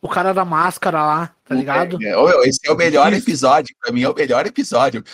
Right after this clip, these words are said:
Speaker 2: <laughs> Ken Masters, aquela dublagem do Vega também é muito foda,
Speaker 1: Aham,
Speaker 2: né?
Speaker 1: é que, tipo assim, ele, ele, eles tão num, num jantar, né, alguma coisa assim, e aí, tipo, botam ele ali numa gaiola ali, eu acho, bah,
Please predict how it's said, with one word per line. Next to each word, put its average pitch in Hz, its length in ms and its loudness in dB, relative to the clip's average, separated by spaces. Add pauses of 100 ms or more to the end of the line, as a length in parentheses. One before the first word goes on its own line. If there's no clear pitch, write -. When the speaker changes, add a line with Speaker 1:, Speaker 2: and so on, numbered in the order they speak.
Speaker 2:
<laughs> 107 540 -4
Ken 107 180 0
Masters, 101 680 -2
aquela 123 240 2
dublagem 123 400 0
do 139 100 -6
Vega 113 200 -4
também 123 240 -8
é - 20 -6
muito 113 240 -10
foda, 185 200 0
Speaker 1:
Aham, 190 260 0
Speaker 2:
né? 160 80 -8 (320)
Speaker 1:
é 180 40 -8
que, - 100 -14
tipo 190 140 -6
assim, 208 260 -6
ele, 180 180 0
ele, 180 340 -4
eles 175 220 -6
tão 185 200 -2
num, 214 200 -8
num 202 180 -6
jantar, 190 560 0
né, 190 160 -2
alguma 185 320 -4
coisa 190 160 0
assim, 190 420 -8 (520)
e 175 60 -2
aí, 190 340 0
tipo, - 240 -8
botam 175 440 0
ele 180 160 0
ali 170 180 -2
numa 196 200 -2
gaiola 170 600 0
ali, 156 120 -4
eu 170 80 -2
acho, 170 160 -8
bah, 180 220 -4